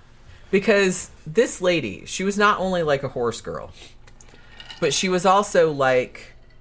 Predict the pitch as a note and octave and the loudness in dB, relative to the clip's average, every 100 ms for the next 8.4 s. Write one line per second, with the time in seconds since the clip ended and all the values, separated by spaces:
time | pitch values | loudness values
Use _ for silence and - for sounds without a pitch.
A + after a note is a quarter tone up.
0 | - - A#2 A#2 A#2 C3 C3 B2+ B2 A#2+ | -20 -2 0 0 -2 -2 0 0 -2 -4
1 | A#2+ A2+ - D3 C3 A2+ A2 F2 C2+ - | -8 -14 -2 0 0 -2 -6 -8 -8 -16
2 | - - - - - - - - - - | -20 -20 -20 -20 -20 -20 -20 -20 -20 -20
3 | - - - - - G3+ G3+ G#3 G#3 - | -20 -20 -20 -8 -2 2 4 4 4 4
4 | F3 G#3 A3+ - G3 F#3 - F3+ B2+ - | 4 4 2 2 0 0 2 4 4 2
5 | A#2+ C3+ C#3+ C3 - C#3 C3+ B2+ B2 - | -2 -2 -2 -4 0 2 2 -4 -8 -6
6 | - F2+ - - - - - - - D#3 | -4 -4 -8 -20 -20 -20 -20 -18 -12 -10
7 | - - - - G3 F#3+ E3+ E3+ D#3+ D3+ | -10 -10 -4 0 2 4 4 4 4 2
8 | E3+ D#3 C#3 B2+ | 2 2 -2 -4